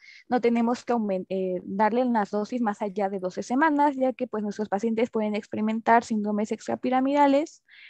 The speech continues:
piramidales, y van a cursar con un deterioro cognitivo mayor, o sea, lo pueden empeorar, pero todo esto es de-,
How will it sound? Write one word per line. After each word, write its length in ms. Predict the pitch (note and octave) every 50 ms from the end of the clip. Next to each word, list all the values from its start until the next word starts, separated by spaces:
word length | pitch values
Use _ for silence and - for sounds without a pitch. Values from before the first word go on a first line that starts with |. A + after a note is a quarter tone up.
| - _
piramidales, 840 | - A#3 A#3+ A#3 A3 A3 A3+ A3+ A#3+ B3+ C4+ C#4+ D4 D4+ F4 F4+ - -
y 260 | - C4+ C#4 C#4 B3+ -
van 180 | A#3 A3 G#3+ G#3+
a 140 | A3 A3 - _ _ _
cursar 520 | - A#3 A#3 - - - A3 A#3 B3 B3
con 200 | - G#3 G3+ G3+
un 160 | G3+ G#3 G#3+
deterioro 400 | G#3 G3+ G3 F#3+ F#3 F#3+ F#3+ G3 -
cognitivo 680 | - G3+ F#3+ F#3 F#3+ - F#3 - - G3+ G#3 G#3+ G#3+
mayor, 460 | G#3 G3 F3 D#3+ E3 - F#3+ F3+ E3+ -
o 80 | -
sea, 140 | E3+ - F3
lo 120 | F3 E3 -
pueden 380 | - F#3+ F#3+ F#3 G3 G#3+ A3+ -
empeorar, 520 | G3+ F#3+ F3+ - F#3+ F3+ F3+ F3+ F3+ -
pero 180 | - F#3 F#3+ F#3+
todo 220 | G3 - G#3 G#3
esto 340 | G#3 G#3 - - - A3 A3
es 200 | - G3+ G3 -
de-, 140 | G3+ F#3+ F#3+